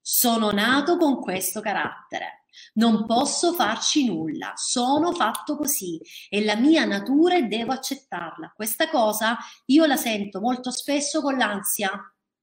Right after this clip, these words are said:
"Sono sempre stato ansioso." Ma che significa "sono sempre stato ansioso"? Qui, quindi mi stai dicendo che quando da neonato, i primi, primo giorno di vita, il terzo giorno di vita, il terzo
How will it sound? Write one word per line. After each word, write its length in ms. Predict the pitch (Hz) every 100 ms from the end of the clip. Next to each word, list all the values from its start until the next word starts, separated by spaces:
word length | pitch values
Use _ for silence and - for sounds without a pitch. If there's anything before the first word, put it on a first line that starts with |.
| _ _ _ _ _ _ _
"Sono 500 | - - 302 311 311
sempre 880 | - - 370 392 311 247 - 208 190
stato 460 | - 196 185 175
ansioso." 720 | 175 165 - 170 180 175 - - - _ -
Ma 80 | 285
che 160 | 403
significa 680 | 415 - 349 392 466 285 202
"sono 240 | 196 190
sempre 360 | 180 185 180 175
stato 240 | - 185
ansioso"? 440 | 185 175 185 175 180 - - _
Qui, 180 | 277 311
quindi 300 | 311 370 349
mi 80 | 269
stai 260 | - 233
dicendo 520 | 214 220 269 330 311
che 120 | 240 226
quando 460 | 214 214 208 196 - -
da 140 | 226
neonato, 880 | 247 254 254 269 311 320 339 349 349 339
i 120 | 214
primi, 680 | 277 294 277 254 - - _
primo 300 | - 311 294
giorno 340 | 214 294 285
di 140 | 254 240
vita, 280 | 302 349 311
il 140 | 262
terzo 380 | 233 240 - 226
giorno 320 | 240 262 254
di 80 | 247
vita, 240 | 294 302
il 180 | 254 -
terzo 580 | 294 311 - - 269